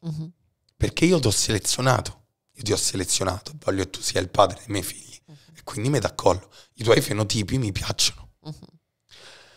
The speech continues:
Speaker 2: L'uomo non vuole altri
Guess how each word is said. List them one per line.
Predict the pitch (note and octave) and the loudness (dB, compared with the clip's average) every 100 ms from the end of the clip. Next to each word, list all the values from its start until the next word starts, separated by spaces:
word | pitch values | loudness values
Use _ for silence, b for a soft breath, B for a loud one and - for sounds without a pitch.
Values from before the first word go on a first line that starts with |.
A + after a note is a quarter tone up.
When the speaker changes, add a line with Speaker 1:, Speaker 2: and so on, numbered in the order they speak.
| B _ _ _ _ _ _ - | B _ _ _ _ _ _ 4
Speaker 2:
L'uomo | D3+ E3+ E3+ F#3 - - _ _ _ - | 8 8 6 0 -4 -16 _ _ _ -2
non | B2+ D3+ | 2 4
vuole | C3+ A#2+ A#2 B2+ C#3+ - _ _ _ - | 6 10 10 8 4 -2 _ _ _ 2
altri | - G2 - | 4 4 0